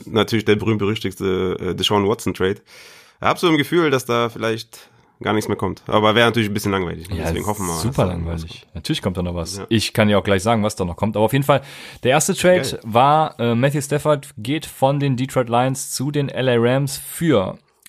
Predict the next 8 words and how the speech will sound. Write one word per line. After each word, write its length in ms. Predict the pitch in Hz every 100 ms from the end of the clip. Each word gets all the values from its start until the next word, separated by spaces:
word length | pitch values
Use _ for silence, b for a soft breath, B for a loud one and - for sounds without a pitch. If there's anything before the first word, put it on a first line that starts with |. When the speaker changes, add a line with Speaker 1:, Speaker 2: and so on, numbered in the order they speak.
| _
Speaker 2:
einen 560 | - 123 131 131 123 117
zweitausendzweiundzwanziger 1040 | - 120 117 117 - 151 143 135 123 123
First, 460 | 117 123 117 117 -
einen 160 | 110
zweitausenddreiundzwanziger 880 | 110 107 104 101 120 120 117 113 110
First, 580 | - 113 107 107 - - B B B B
einen 140 | 120 123
zweitausenddreiundzwanziger 1500 | 127 113 110 - _ _ _ - 92 131 139 135 120 123 117